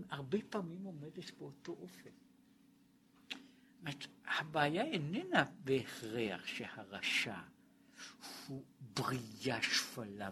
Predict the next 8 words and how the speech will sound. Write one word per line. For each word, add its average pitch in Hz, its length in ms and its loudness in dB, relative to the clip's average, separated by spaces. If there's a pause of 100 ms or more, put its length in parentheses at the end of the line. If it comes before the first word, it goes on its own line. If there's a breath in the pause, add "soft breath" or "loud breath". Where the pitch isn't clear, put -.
ונמוכה. 101 720 -6 (1600 soft breath)
היא - 220 2
עומדת 135 400 0
על 147 60 -2
זה 156 160 0
שהיא 135 300 -4 (100)
בריאה 120 420 0
משוגעת 131 960 2